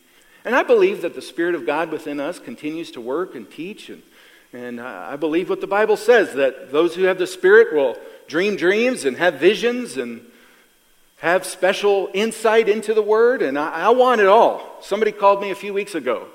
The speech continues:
and said they had a prophetic dream about me, and it wasn't a good one. It was a warning dream. And I said, "Hey, thank you for letting me know. If you have a prophetic word, let me know. I'll take it all."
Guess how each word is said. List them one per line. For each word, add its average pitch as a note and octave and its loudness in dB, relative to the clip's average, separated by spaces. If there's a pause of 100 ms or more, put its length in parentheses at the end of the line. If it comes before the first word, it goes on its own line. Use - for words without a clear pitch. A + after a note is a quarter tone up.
(180)
and B2+ -10
said D#3 -2
they D3 0
had D3+ -2
a C#3 -2
prophetic D3 -6
dream D#3+ -4
about D#3 -6
me, E3+ -6
and C3+ -6
it A2 -10
wasn't C#3+ -8
a B2+ -10
good D#3 -4
one. E3+ -4
It D3+ -8
was - -16
a - -14
warning D#3+ -4
dream. E3+ -6
And A#2 -10
I A2 -10
said, A#2+ -10
"Hey, F3 -2 (320)
thank G#3+ -2
you C3+ -6 (220)
for C3+ -8
letting E3+ 2
me G#3 -2
know. E3 2
If A#2+ -8
you F#3 -2
have G3+ 4
a G#3 4
prophetic G#3 0
word, F#3 0 (160)
let D3+ 0
me G3 -4
know. E3+ 0
I'll G#2+ -4
take F#3+ 0
it G3 6
all." A2 2